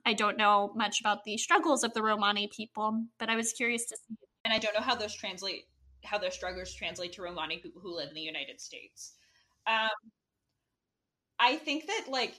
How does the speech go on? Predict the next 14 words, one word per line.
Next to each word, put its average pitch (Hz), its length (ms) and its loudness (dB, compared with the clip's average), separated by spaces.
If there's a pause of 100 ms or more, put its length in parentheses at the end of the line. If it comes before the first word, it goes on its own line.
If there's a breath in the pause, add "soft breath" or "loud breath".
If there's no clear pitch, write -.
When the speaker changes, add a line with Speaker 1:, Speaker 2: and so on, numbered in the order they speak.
(160)
Speaker 2:
what 214 300 0
you're 220 220 -4
asking, 208 520 -4
though, 208 160 2
begs 156 380 -4
a 190 40 0
larger 180 440 -2
question - 600 -6
as 170 220 -6
well 156 440 -2 (440 soft breath)
of, 202 220 0
like, 190 300 0 (120)
removing 208 600 -4
the 262 140 -4